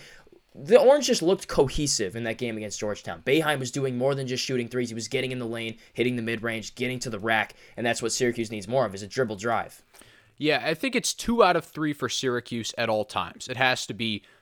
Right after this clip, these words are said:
Speaker 2: two out of Griffin, Girard, and Boeheim. Against Georgetown, it was Girard and Boeheim. Against Pitt, it was only Griffin. You need two out of the three to hit, because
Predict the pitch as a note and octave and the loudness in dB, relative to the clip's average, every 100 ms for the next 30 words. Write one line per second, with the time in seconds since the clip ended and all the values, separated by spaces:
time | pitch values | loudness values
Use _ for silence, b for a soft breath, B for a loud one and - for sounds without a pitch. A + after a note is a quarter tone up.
0 | b - - G#3 B3 C#3 C3 C3 C3+ - | b -12 -2 2 2 4 2 2 -6 -10
1 | - G#2+ C#3+ - F#3 E3+ - C#3 B2+ B2+ | -14 -2 -2 0 -4 -4 -4 0 2 2
2 | A#2+ A2 A2 G#2+ F#2 D2+ _ _ _ _ | 0 -4 -4 -4 -6 -14 _ _ _ _
3 | _ _ _ _ - A#2+ B2+ - D3 D3+ | _ _ _ _ -8 -4 -2 0 0 0
4 | - D#3 A#2+ G#2 A#2+ A#2+ A#2 A2+ D#3+ D#3 | 0 -2 -2 -2 2 2 2 0 0 2
5 | D#3+ D#3 D#3 _ - B2+ B2 - F#3+ G3 | 2 0 -2 _ -8 -6 -6 0 2 2
6 | - E3 D3 C3+ C3 G#2 A2 G#2+ C#2+ - | 0 -4 0 -2 -2 -4 -4 -4 -8 -20
7 | _ _ _ C3+ D#3+ F3+ G3+ D#3+ - F#3+ | _ _ _ -4 0 4 2 0 -2 4
8 | E3 D3 C3+ B2+ - A2 D#2 - - F#2+ | 6 6 2 -6 -4 -4 -6 -6 -4 0
9 | G2+ - _ _ _ - C3 D#3 D3 | -2 -4 _ _ _ -8 2 2 2